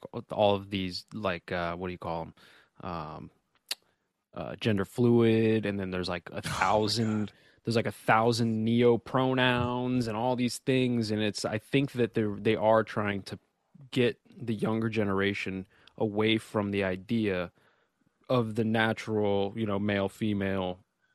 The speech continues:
Speaker 1: uh, duality of things, and they're pushing for this, like, androgynous,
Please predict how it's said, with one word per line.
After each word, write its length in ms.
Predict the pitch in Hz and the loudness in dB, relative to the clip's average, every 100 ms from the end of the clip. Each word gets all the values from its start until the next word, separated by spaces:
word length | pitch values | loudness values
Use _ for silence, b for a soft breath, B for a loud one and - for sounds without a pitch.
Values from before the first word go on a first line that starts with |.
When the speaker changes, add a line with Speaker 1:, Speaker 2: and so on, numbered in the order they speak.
| _ _ - | _ _ -10
Speaker 1:
uh, 400 | 101 90 87 - _ _ 110 | -8 -6 -8 -10 _ _ -6
duality 600 | 110 101 127 123 104 98 | -2 2 4 4 4 0
of 100 | - | -2
things, 400 | 98 95 104 101 | -6 -4 -6 -6
and 100 | 95 | -6
they're 100 | 92 | -6
pushing 420 | - 113 - 95 | -4 -6 -4 -8
for 240 | - 98 | -4 -4
this, 180 | 92 - | -4 -6
like, 220 | 95 92 | -8 -6
androgynous, 960 | 107 101 101 98 101 104 98 98 - | -10 -4 0 0 0 -4 -6 -6 -6